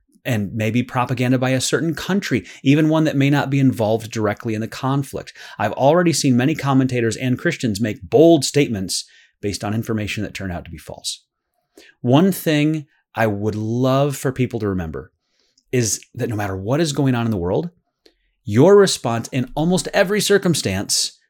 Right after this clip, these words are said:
can only be to pray. And there's often not much more you can do than that. Whether or not you understand what exactly is happening and why makes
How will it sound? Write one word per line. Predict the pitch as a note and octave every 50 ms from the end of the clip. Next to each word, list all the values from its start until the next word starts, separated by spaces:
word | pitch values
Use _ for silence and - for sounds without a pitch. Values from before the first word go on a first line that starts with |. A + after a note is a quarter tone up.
| _ _ _ -
can | - A#2+ - -
only | C#3 C#3 D3 D3 D3 C#3+
be | B2 G#2+ G#2 G2 F#2+
to | - F#2+
pray. | - - - F2 D#2+ - - - _ _ _ _ _ _ _ _ -
And | - B2+
there's | C#3 C3
often | C#3+ D3+ F3+ F#3 - F#3 F3 D3
not | B2 B2+ C#3+ - _ -
much | C3 C#3+ C#3+ C#3 - -
more | G#2 G2 A2 C#3 C#3+ B2
you | G#2 F2+ G2 A#2
can | C3 - A#2 G#2 F#2
do | F2 A2+ D3 D3
than | G#2+ G2+ F#2
that. | F2+ G#2 B2 A2+ F2+ _ _ _ _ _ _ _ _ _ _ _
Whether | - B2+ C3+ D3 D#3 D3
or | C#3+
not | C#3 C#3+ D3+ - -
you | D3 C3+ C3+ C3
understand | C3 B2+ B2 A2 - - C#3 C3 B2 A#2
what | A2 A2+ A2+
exactly | G#2 F#2+ F2+ A2 G#2 G#2+ G#2 - - G2+
is | F2+ -
happening | - - E3 F3 - F3+ F3 E3+ E3+ E3+ E3+ E3+ D3+ - - - -
and | - F#2+ F#2+ F#2+ E2+
why | F2 G2 A2 B2 C3+ C#3+ D3+ D#3 D#3+ D#3+ E3 D#3 C#3+ - - - _ _ _ _ -
makes | A#2 A2 A#2+ A#2 - - - -